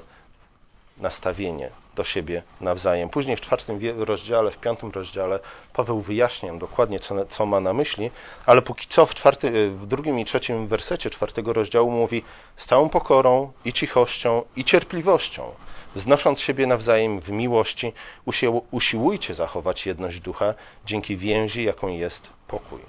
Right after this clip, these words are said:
Nie? Paweł mówi, w pewnym sensie to jest nasze zdanie, nie? Musimy usiłować zachować jedność. To jest coś, co wynik-, w-, w-, wymaga jakiegoś wysiłku od każdego z nas, nie? Z jednej strony musimy sobie uświadomić,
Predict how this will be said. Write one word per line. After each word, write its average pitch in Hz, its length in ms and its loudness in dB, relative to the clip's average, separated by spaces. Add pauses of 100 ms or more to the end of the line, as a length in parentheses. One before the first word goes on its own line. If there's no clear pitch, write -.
(520)
Nie? 101 100 -4
Paweł 107 220 0
mówi, 110 340 -4 (1120)
w - 60 -20
pewnym 135 200 -2
sensie - 260 -8
to 101 80 -8
jest 92 140 -10
nasze 87 200 -12
zdanie, 85 420 -10
nie? 98 240 -10 (520)
Musimy 110 280 -10
usiłować 101 640 -6
zachować 71 500 -14
jedność. 60 420 -16 (240)
To - 80 -4
jest 135 160 -6
coś, 135 180 -2
co - 160 -6
wynik-, 110 640 -6
w-, 104 420 -16
w-, 107 260 -12
wymaga 117 560 -2
jakiegoś 107 460 -6
wysiłku 92 760 -10 (360)
od - 100 -16
każdego 95 460 -6
z 95 80 -10
nas, - 400 -8
nie? 107 160 -6
Z 98 60 -10
jednej 127 220 -4
strony 139 340 -8
musimy 127 280 -8
sobie 117 240 -8
uświadomić, 101 720 -6